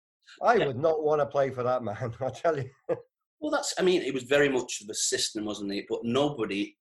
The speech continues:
Speaker 2: actually understood what the system was, it seemed to me.
Speaker 1: No.
Speaker 2: Like, there was no, like, uh, cause for creativity, I don't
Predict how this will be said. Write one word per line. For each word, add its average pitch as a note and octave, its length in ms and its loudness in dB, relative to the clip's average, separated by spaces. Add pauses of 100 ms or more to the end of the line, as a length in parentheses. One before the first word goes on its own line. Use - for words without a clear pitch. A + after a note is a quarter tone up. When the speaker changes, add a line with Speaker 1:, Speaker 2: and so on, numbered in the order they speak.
Speaker 2:
actually - 300 -6
understood G#2 500 -4
what - 160 -6
the G2 60 -10
system G2 340 -6
was, F2+ 160 -8
it - 100 -14
seemed F#2 220 -10
to - 120 -4
me. - 180 -2
Speaker 1:
No. F2+ 80 -12 (220)
Speaker 2:
Like, F#2 200 -8
there G2+ 100 -6
was F#2+ 140 -10
no, G2+ 240 -8 (300)
like, F#2+ 160 -4 (460)
uh, F2 60 -18 (140)
cause G#2 260 -2
for G2 80 -6
creativity, F#2 760 -6
I D#2+ 40 -8
don't - 180 -12